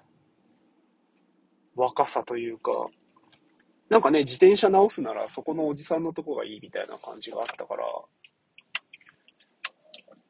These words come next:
行ってましたけど。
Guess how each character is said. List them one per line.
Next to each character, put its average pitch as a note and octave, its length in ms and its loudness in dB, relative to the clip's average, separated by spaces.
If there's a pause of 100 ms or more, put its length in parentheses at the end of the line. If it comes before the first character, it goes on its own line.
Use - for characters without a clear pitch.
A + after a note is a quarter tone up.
(1900)
行 C3+ 160 -8
っ - 20 -20
て C#3 200 -4
ま C3 140 -2
し - 100 -4
た C3 100 -4
け - 120 -10
ど。 - 200 -12